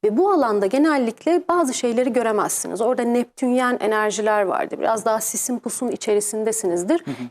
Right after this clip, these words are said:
Speaker 1: İşte Türkiye Cumhuriyeti'nin haritasında Ay'ın üzerinde gerçekleşecek olan bir Mars retrosu.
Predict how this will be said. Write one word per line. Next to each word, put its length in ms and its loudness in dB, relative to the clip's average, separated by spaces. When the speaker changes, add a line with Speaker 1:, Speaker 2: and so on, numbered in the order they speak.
Speaker 1:
İşte 340 -4
Türkiye 380 -2
Cumhuriyeti'nin 680 0
haritasında 800 -2
Ay'ın 320 2
üzerinde 480 0
gerçekleşecek 800 -4
olan 380 -2
bir 280 0
Mars 400 -2
retrosu. 460 -6